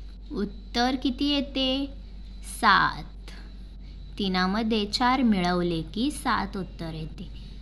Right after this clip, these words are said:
एक अधिक सहा, एक अधिक सहा, उत्तर सात.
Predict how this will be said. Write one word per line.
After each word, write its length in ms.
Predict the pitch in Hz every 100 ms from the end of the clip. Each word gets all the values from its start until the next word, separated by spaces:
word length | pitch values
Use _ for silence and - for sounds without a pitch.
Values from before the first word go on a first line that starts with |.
| - - - - - - - -
एक 400 | 240 262 302 - -
अधिक 480 | 190 190 208 240 240
सहा, 800 | - - 180 180 190 180 156 - - - - - - - - - - - -
एक 580 | 214 240 277 277 - -
अधिक 460 | 196 180 190 -
सहा, 680 | - - 196 180 170 190 262 339 - - - - - - -
उत्तर 720 | 240 - - 269 269 240 208 - - - - - -
सात. 720 | - 226 185 147 139 - -